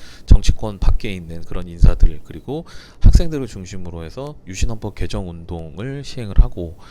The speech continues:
천구백칠십육 년 삼 일 민주구국 선언을 하기도 하고,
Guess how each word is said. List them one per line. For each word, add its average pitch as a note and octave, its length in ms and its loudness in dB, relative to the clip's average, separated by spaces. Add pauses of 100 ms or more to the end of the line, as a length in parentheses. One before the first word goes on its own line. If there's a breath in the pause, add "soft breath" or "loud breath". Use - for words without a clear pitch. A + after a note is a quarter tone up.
(220 loud breath)
천구백칠십육 C#3 760 -4
년 G#2 140 -10
삼 - 240 10
일 C3+ 100 -6
민주구국 F#2 720 -14
선언을 G2 320 -8
하기도 A#2+ 320 -12
하고, F3+ 360 -10